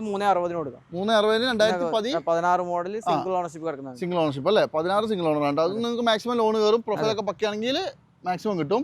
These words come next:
Speaker 1: അതെ.
Speaker 2: ഇനി ഇതാണെങ്കിലോ?
Speaker 1: ഇത് വരുന്ന രണ്ടായിരത്തി ഇരുപത് മോഡൽ എക്സ് സെഡ് പ്ലസ് ഫുൾ ഓപ്ഷൻ വണ്ടി.
Speaker 2: എക്സ് സെഡ് പ്ലസ് ഏറ്റവും ടോപ്പിന്റെ
Speaker 1: അതെ.
Speaker 2: വണ്ടിയാണ്. അത് രണ്ടായിരത്തി ഇരുപത് മോഡൽ അല്ലേ?
Speaker 1: രണ്ടായിരത്തി ഇരുപത് മോഡൽ.
Speaker 2: കിലോമീറ്ററോ?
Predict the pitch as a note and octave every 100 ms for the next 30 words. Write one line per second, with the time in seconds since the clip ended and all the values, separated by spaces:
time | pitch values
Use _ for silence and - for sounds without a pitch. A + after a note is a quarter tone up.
0 | D3+ C#3+ - _ _ - A3 B3+ A#3+ B3+
1 | B3+ B3+ C4 F3 E3+ G#3+ A3 A3+ G3 G3
2 | G3 G#3 F#3+ G3 G3+ G3 G3 G3 A#3 F#3
3 | - G3 F3+ F#3+ - F#3 F#3 F3+ F#3+ G3+
4 | E3 A#2 - E3 E3 - - G3+ A#3 G3+
5 | E3+ - D#3+ - - B3 G#3+ F3 F3+ D3+
6 | C#3 C#3+ E3 - - _ _ _ - F3
7 | A3 G#3+ G3+ G3 F#3+ F3 D3 D#3 G3 -
8 | D#3+ D3 C#3 C3+ A3+ A#3+ A3+